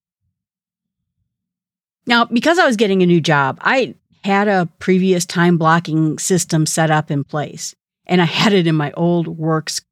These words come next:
uh, calendar. So suddenly I realized, "Oh, my old work calendar is going away soon. I have to move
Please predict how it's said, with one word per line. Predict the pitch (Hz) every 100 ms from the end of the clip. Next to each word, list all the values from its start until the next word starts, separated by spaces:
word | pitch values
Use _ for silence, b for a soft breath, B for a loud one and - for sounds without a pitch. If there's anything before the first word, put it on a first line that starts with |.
| _ _ _
uh, | 151 127 117
calendar. | - 180 160 135 - _ _ _
So | - 170
suddenly | - 247 214 170
I | -
realized, | 170 208 233 156 143 147 - -
"Oh, | 302 170
my | 165 320 -
old | 247 233
work | 196 233 220
calendar | 233 262 214 180
is | 185 170
going | 165 226 262 240
away | 220 196 269 330
soon. | - 143 123
I | -
have | 160 180 185
to | 175
move | 170 202 196